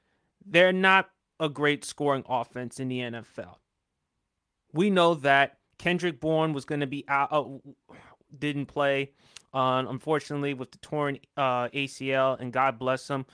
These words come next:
Hope, wish him a speedy recovery. The Patriots offense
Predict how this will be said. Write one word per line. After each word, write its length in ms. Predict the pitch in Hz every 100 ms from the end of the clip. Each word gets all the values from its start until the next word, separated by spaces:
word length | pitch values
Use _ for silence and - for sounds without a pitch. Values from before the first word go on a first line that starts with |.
| - - _
Hope, 380 | - 147 147 147 _ _ _ _ _ -
wish 260 | 147 143
him 240 | 151 143 139
a 40 |
speedy 340 | - 147 143 135
recovery. 520 | 120 143 127 139 131 _ - - - - - _ _ _ -
The 80 |
Patriots 500 | - 247 277 - 220 -
offense 840 | 180 180 - 165 151 151 - -